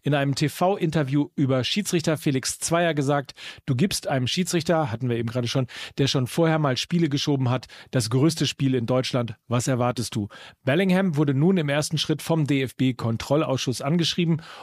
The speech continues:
und zu einer zeitnahen Stellungnahme zu seiner Aussage aufgefordert.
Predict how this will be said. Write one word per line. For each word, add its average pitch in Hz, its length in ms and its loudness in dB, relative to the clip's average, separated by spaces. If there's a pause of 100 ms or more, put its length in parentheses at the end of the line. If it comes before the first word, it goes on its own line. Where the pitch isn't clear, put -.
und 151 360 0
zu - 200 0
einer 175 280 0
zeitnahen 139 600 0
Stellungnahme 127 680 0
zu 165 160 -4
seiner 147 280 0
Aussage 117 460 -2
aufgefordert. 123 640 -2